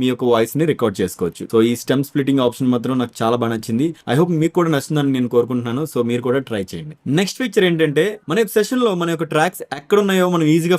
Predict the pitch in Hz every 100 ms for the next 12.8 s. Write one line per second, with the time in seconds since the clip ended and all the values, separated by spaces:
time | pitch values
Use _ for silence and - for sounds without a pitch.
0 | 156 143 147 139 - 131 117 160 196 _
1 | _ 151 170 196 185 175 175 165 175 165
2 | - 165 165 175 165 156 - 160 160 160
3 | 151 135 156 160 156 147 143 139 139 147
4 | 151 151 147 135 135 143 139 131 127 120
5 | 190 185 _ 127 139 156 151 131 151 165
6 | 165 160 123 131 156 165 151 143 139 135
7 | 135 139 175 - 117 139 151 139 131 196
8 | - _ - 147 151 - 170 - 143 143
9 | 131 - 123 113 110 160 190 _ - 135
10 | 131 143 160 151 151 131 175 160 160 160
11 | 165 151 - 151 131 123 160 208 _ _
12 | 120 175 214 190 175 151 143 170